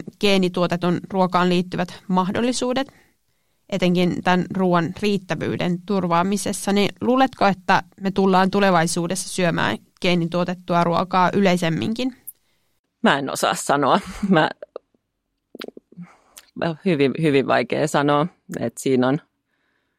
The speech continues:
Speaker 2: monta hyvää ja varmasti monta huonoa puolta ja mitä kuluttajat siitä ylipäätään ajattelevat, mutta et, et mä en, en pysty oikeastaan ottaa siihen kantaa.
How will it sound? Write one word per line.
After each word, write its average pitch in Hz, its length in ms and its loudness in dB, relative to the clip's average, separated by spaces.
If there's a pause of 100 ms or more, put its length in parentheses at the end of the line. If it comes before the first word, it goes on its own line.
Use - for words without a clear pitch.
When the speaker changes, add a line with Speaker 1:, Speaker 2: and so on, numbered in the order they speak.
(160)
Speaker 2:
monta 180 360 2 (920)
hyvää 170 420 4
ja 170 180 2 (200)
varmasti 160 500 0
monta 160 420 2 (220)
huonoa 151 460 4
puolta 156 460 2 (920)
ja 151 160 -2
mitä 139 360 0 (260)
kuluttajat 147 680 0
siitä 147 400 0
ylipäätään 143 640 2
ajattelevat, 139 520 2
mutta 151 240 -2
et, 143 80 -2 (160)
et 143 140 0
mä 135 160 4
en, 131 140 2 (280)
en 127 180 2
pysty 131 440 0 (240)
oikeastaan - 680 -2
ottaa - 320 -4
siihen 196 480 -2
kantaa. 170 520 0